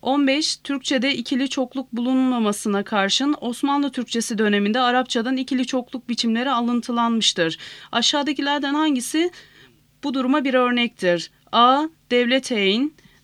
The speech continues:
B. Etraf. C. İki taraf. D. Şuara. E. Memurin. Doğru cevap A. Devleteyn. On altı. Aşağıdakilerden hangisinde ince söylenmesi gereken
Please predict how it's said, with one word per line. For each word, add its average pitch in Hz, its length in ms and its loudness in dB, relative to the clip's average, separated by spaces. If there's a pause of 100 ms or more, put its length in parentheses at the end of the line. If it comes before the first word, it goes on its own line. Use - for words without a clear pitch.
B. 214 100 0
Etraf. 240 840 2 (220)
C. 247 280 2
İki 240 220 -6
taraf. 208 500 -2 (260)
D. 254 220 2
Şuara. 285 600 0 (340)
E. 254 220 4
Memurin. 220 720 2 (640)
Doğru 277 300 4
cevap 254 500 0
A. 185 300 6 (200)
Devleteyn. 220 720 0 (920)
On 269 160 2
altı. 254 500 2 (440)
Aşağıdakilerden 277 920 -2
hangisinde 285 760 0
ince 254 300 -2
söylenmesi 226 680 -2
gereken 240 600 -2